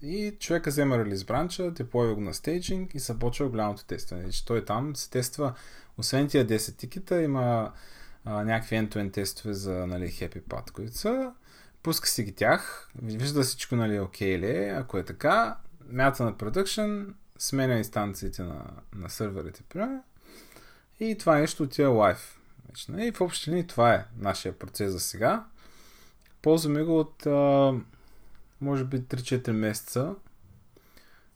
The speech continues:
и като че ли работи. Съответно, ако се намери някакъв бъг, той докато, а, след като кътне-, като, а, като кътнем релиз бранч, т.е. като си го приготвим, нали,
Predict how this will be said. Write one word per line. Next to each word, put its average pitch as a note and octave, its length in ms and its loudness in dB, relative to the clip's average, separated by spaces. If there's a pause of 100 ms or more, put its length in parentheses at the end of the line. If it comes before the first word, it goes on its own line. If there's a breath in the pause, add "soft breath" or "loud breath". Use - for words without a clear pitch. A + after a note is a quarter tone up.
и D3+ 120 -2
като - 240 0
че B2 180 0
ли D#3 180 6
работи. A2+ 520 2
Съответно, D3 480 2
ако C#3+ 480 2 (360 soft breath)
се - 160 -2
намери C3+ 260 6
някакъв D3 380 2
бъг, B2+ 460 -2 (220)
той C3 180 8
докато, B2 400 0 (500)
а, F#2 500 -2 (1400)
след D3+ 260 4
като - 180 0
кътне-, C#3+ 480 -4
като, A#2 580 2 (140)
а, G#2 340 2 (220)
като - 240 -10
кътнем C#3 480 2
релиз A#2 300 2
бранч, G2 300 -2
т.е. G#2+ 140 -2 (100)
като - 200 -12
си - 140 -4
го G2 100 -6
приготвим, G#2 460 -2
нали, A#2 280 -2